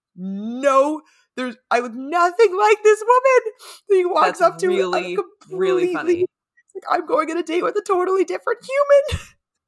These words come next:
Speaker 2: That is so funny.
Speaker 1: So, so luckily, yeah, the Aussie did not see that. Um, and we had a great second date. We,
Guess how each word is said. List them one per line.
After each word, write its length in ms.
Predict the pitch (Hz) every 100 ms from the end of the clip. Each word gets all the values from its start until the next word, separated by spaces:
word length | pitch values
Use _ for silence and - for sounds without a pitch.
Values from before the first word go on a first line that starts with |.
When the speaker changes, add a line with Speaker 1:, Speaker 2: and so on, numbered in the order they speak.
| _
Speaker 2:
That 220 | 175 180
is 220 | 190 190 - _
so 880 | - - - - 233 196 202 170 160
funny. 540 | 185 156 98 101 180 _ -
Speaker 1:
So, 720 | - 226 208 196 190 190 180 -
so 260 | - 214
luckily, 400 | 185 196 185 175
yeah, 260 | 165 139 107
the 100 | 156
Aussie 260 | 147 147 143
did 100 | 143
not 220 | 143 143
see 100 | 139
that. 280 | 127 123 - _ _ _ -
Um, 760 | 170 156 147 143 131 135 131 _ _ _ _ _ _ -
and 100 | 190
we 60 | 226
had 100 | 269
a 60 |
great 220 | 247 226 - -
second 260 | - 247
date. 280 | 247 262 -
We, 180 | 180 185